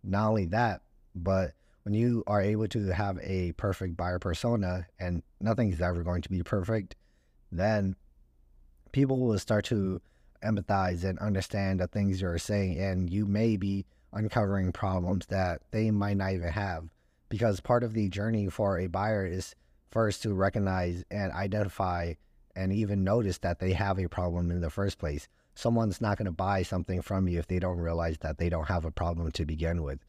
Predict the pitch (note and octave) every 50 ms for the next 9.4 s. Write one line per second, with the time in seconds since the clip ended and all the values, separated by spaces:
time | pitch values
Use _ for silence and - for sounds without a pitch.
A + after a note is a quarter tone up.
0 | - _ _ - - - - G2+ G2+ G#2+ A2 G#2 F#2+ - G#2+ G2+ G2+ F#2 - F#2+
1 | E2+ - - G#2+ G2+ F#2+ F#2 - - F2 - - F#2+ F2+ F2+ E2+ E2 F#2 F2 F2
2 | D#2+ E2+ E2 D#2 D#2 D2+ E2 F#2 F2 E2 - - E2+ F#2+ F2 D2+ C#2 D2+ - -
3 | - _ _ _ - _ _ _ _ _ - - - - - - - _ _ -
4 | - _ _ - - F#2 F2+ F#2 F#2 F2+ - - _ _ _ _ _ - - -
5 | - F#2+ - A#2 A#2 A2 A2+ A2 G2+ - - B2 A#2 G#2+ G2+ F#2 F2 - _ _
6 | _ _ _ _ _ _ - A2+ A2+ A#2 A#2 A2 - _ _ - A2+ A2+ A#2 -
7 | C3 A2+ F#2+ - A2+ G#2 G2+ - - - - - G#2 F#2+ F#2+ G2 F#2+ E2+ G2 G2
8 | F2+ G#2 F#2+ F2+ - - E2+ D#2+ F#2 F2+ F2 E2+ E2 - _ _ _ _ _ _
9 | _ - G#2+ G#2+ G#2 G#2 G2